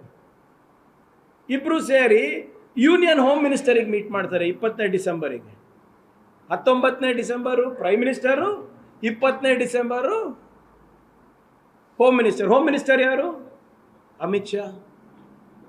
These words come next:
ಅಮಿತ್ ಶಾ ಅವರಿಗೆ ಖುದ್ದಾಗಿ ಹೋಗಿ ಭೇಟಿ ಮಾಡಿ, ಇದೆಲ್ಲ ಹೇಳಿದ ಮೇಲೂ ಇಲ್ಲಿ ಬಂದು ಕನ್ನಡಿಗರಿಗೆ ಸುಳ್ಳು ಯಾಕೆ ಹೇಳ್ತಾ ಇದ್ದಾರೆ?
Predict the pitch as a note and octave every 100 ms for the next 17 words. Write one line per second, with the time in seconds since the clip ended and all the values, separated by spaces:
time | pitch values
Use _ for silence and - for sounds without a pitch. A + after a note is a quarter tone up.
0 | - - C4+ D#4+ D#4 E4 D#4 D4 E4 -
1 | C4 - E4 E4 E4 A#3+ C#4 C#4 C4+ B3
2 | G3+ G#3+ C4+ B3+ G#3 D#3+ C#3 F#3 D4 -
3 | - _ _ - A#3+ A#3 C4+ E4+ C4 B3+
4 | D4 D4 C4 G#3+ F3 B3 E4 - - _
5 | _ _ - D#4 G4 F4 D4+ D#4 D#4 -
6 | C4 D4 D4+ D4 C#4 C#4+ C4+ B3 A#3+ -
7 | C4+ D4 B3+ B3+ C4 C4 B3+ C4 D4 B3+